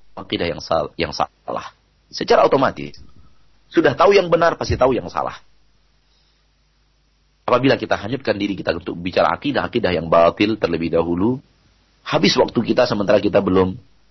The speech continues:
kokoh di dalam akidah yang sahihah. Oleh karena itu, bukan saya mengatakan bahwa pertanyaan antum tidak penting.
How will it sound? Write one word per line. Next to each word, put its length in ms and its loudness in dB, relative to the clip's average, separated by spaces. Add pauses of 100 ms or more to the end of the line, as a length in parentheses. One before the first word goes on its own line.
(600)
kokoh 320 2
di 120 0
dalam 240 2
akidah 360 -4
yang 160 -8
sahihah. 480 -10 (480)
Oleh 160 2
karena 240 0
itu, 360 2 (920)
bukan 280 2
saya 320 -10
mengatakan 400 -2
bahwa 160 2
pertanyaan 360 -4
antum 120 -2
tidak 240 -2
penting. 480 -4